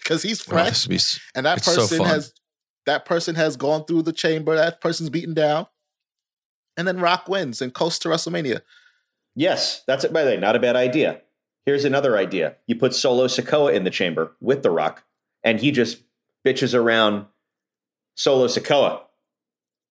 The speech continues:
Speaker 3: And then
Speaker 2: How many spaces do we have left?
Speaker 3: Two, I think.
Speaker 2: Perfect.
Speaker 3: You get Solo, put Solo Sikoa to be, you know, to, to in there with The Rock.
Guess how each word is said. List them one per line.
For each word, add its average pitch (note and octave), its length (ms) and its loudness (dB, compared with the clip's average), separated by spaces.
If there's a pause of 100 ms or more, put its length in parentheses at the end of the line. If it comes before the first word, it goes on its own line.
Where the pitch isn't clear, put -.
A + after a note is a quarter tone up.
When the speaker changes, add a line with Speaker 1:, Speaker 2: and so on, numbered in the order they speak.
(440)
Speaker 3:
And C3 180 2
then A2+ 420 0 (140)
Speaker 2:
How C#3 160 0
many E3+ 140 0
spaces D#3+ 340 -2
do D3+ 60 -2
we D#3 80 2
have C#3+ 120 0
left? D3 280 0 (840)
Speaker 3:
Two, C3 300 2 (480)
I G2 80 0
think. F#2 300 0 (540)
Speaker 2:
Perfect. G3+ 340 0 (480)
Speaker 3:
You A#2+ 80 0
get B2 180 0
Solo, E3+ 600 0
put C#3+ 200 -2
Solo F3 380 0
Sikoa B2+ 640 -2 (500)
to D3+ 100 2
be, C3+ 360 2
you C#3 160 -2
know, A2 440 0 (640)
to, D3 200 0
to C3 260 0
in D3 100 0
there D3+ 160 2
with D#3 140 0
The D#3+ 100 2
Rock. A2 420 0